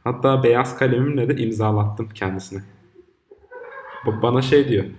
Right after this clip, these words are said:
"Bana gerçekten bunu imzalatacak mısın?" dedi. "Evet." dedim. "İmzalamanızı istiyorum." diye. O da ko-, komik bir anıydı yine. <laughs>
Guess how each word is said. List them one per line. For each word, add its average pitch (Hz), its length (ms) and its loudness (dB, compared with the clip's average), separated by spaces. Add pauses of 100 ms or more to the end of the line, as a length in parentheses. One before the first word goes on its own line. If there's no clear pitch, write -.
(400)
"Bana 113 220 0
gerçekten 143 600 0
bunu 127 120 0
imzalatacak 113 760 -4
mısın?" 104 200 -8
dedi. 95 200 -6
"Evet." 120 260 -6 (100)
dedim. 107 220 -8 (420)
"İmzalamanızı 104 720 -4
istiyorum." 101 600 -8
diye. 104 100 -8 (760)
O 110 100 -12
da 107 140 -12 (500)
ko-, - 240 -12
komik 104 400 -6
bir 104 160 -10
anıydı 104 340 -6
yine. 101 200 -8 (640)
<laughs> - 100 -6